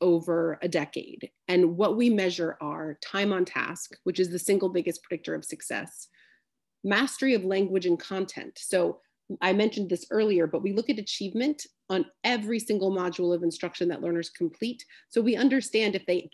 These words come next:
if they understand the language and the structure and the concepts in the content that they're working through. We also look at, um, proficiency improvement over time, stakeholder satisfaction.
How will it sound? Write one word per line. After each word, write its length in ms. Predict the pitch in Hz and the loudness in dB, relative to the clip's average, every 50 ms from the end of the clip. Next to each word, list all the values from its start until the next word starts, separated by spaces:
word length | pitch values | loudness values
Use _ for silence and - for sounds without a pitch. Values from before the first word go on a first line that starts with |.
| _ | _
if 140 | - 170 - | -6 -4 0
they 180 | - 202 220 233 | 2 2 2 2
understand 640 | - 180 180 165 160 - - 170 160 151 156 160 | 2 0 0 0 -2 -2 -4 -2 -2 -2 -2 -2
the 100 | 160 185 | -2 -4
language 480 | 185 190 208 208 214 190 185 180 170 - - | -2 0 0 0 2 2 2 0 0 -2 -4
and 120 | 165 180 | -2 -2
the 60 | 175 | -2
structure 480 | 170 - - - 208 208 - - 180 170 - - | -2 -4 -6 -6 -6 -6 -6 -4 -4 -4 -2 0
and 120 | 180 175 | 0 0
the 80 | 165 - - | 0 -2 -6
concepts 840 | - - - 240 269 269 254 - - 139 135 - - - - - - - | -12 -10 -4 0 2 2 0 0 -2 -6 -6 -8 -10 -12 -12 -12 -6 -2
in 100 | 185 180 | 0 0
the 80 | 180 | 0
content 500 | 170 - - - 180 175 170 - 165 165 - | 0 -4 -6 -4 -2 -2 -2 -2 -4 -4 -4
that 120 | 165 - | -4 -4
they're 140 | - 170 170 | -2 -4 -2
working 360 | 170 170 170 170 - 170 165 160 | -2 -2 -4 -4 -4 -6 -8 -8
through. 360 | - - - - - - - _ _ _ _ _ - - _ _ _ _ _ _ | -8 -10 -10 -10 -10 -14 -16 _ _ _ _ _ -20 -20 _ _ _ _ _ _
We 140 | 220 226 240 | 0 2 2
also 280 | 254 311 294 - 262 | 2 2 2 2 0
look 300 | 240 226 202 196 196 196 - - _ | 0 2 0 0 -2 -4 -8 -10 _
at, 340 | - 185 175 147 156 - - - _ _ _ | -4 -4 -4 -4 -6 -10 -14 -18 _ _ _
um, 280 | 185 185 180 170 175 170 | -2 -2 0 -2 -2 -4
proficiency 520 | - 208 202 220 214 - 220 196 - 208 | -4 -2 -2 -2 -2 0 -4 -4 0 0
improvement 480 | 196 190 180 - - 202 180 185 185 185 | 0 0 0 -2 -2 -2 0 0 0 0
over 220 | 180 170 170 170 | 0 0 -2 -4
time, 580 | 165 - - - 170 - 87 87 - - - - _ _ _ _ _ _ _ _ _ | -6 -6 -8 -8 -8 -6 -6 -6 -6 -6 -8 -8 _ _ _ _ _ _ _ _ _
stakeholder 680 | - - - - - 247 247 - - 269 240 226 214 208 | -12 -12 -4 0 0 0 0 2 0 0 2 2 2 0
satisfaction. 1000 | 208 - 208 180 175 180 - - - 180 180 - - - - - 110 - - - | 0 0 0 0 0 -2 -4 -4 -2 -2 -2 -2 -4 -8 -8 -8 -6 -8 -10 -12